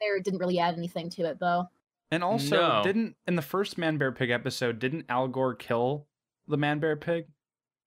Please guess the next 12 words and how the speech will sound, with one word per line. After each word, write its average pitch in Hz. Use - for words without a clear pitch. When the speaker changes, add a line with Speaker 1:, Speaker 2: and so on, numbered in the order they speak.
Speaker 3:
No, 120
the 110
Man 127
Bear 143
Pig 135
is 120
not 120
real 120
in 95
the 98
first 98
episode. 90